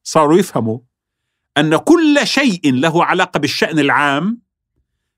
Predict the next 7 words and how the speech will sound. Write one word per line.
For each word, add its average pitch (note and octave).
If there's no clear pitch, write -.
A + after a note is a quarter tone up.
من C3
تحالفات C#3+
أو C#3+
حروب C#3
أو C#3+
إدارة C#3
لل-، C3